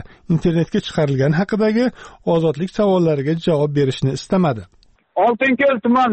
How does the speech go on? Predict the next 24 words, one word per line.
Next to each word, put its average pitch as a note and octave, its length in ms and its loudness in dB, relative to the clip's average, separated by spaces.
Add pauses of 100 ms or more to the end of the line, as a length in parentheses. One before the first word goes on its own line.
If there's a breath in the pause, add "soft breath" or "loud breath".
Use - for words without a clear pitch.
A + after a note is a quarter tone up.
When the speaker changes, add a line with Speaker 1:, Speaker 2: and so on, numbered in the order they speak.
Speaker 2:
ma'muriy A#3+ 420 2
ishlar A#3 260 2
bo'yicha A3+ 320 0
subyektisi A3 540 0 (180)
sudga A3+ 260 -2 (100)
material G#3+ 440 2
topishdi. G3 400 -2 (140)
Fohishalikka G3+ 760 0
bir F3+ 120 -4
yuz G3 120 -6
to'qson G#3+ 400 0
bilan F3+ 220 2 (580)
modda G3 260 2 (100)
qo'yilgan G#3+ 440 2
ma'muriy A3+ 320 2
javobgarlik A3 500 2
to'g'risida, A3+ 400 0 (420)
qarorda G3+ 500 2 (120)
bir G3+ 140 0
nusxasi F#3+ 440 -2 (160)
javob G3 240 2 (120)
kelib G3+ 260 0
chiqadi. F3 360 0
Men G#3 100 0